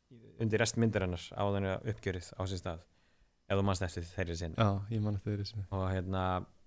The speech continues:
Speaker 1: mér fannst það mjög fyndið. Ehm, já, þannig að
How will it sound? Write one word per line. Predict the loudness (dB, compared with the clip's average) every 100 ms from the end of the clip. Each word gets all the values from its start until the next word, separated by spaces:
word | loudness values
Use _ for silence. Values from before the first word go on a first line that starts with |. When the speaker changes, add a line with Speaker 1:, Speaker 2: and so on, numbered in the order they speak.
| -20 _ _ -6
Speaker 1:
mér | -4
fannst | -2 -2
það | -2
mjög | -2 -2
fyndið. | -6 -8 -14 -20 -12
Ehm, | -6 -2 -2 0 -2 -4 -10 -18 -20 -14 -12 -6 -6 0 10 10 10
já, | 2 2 0
þannig | 6 8 8
að | 6 2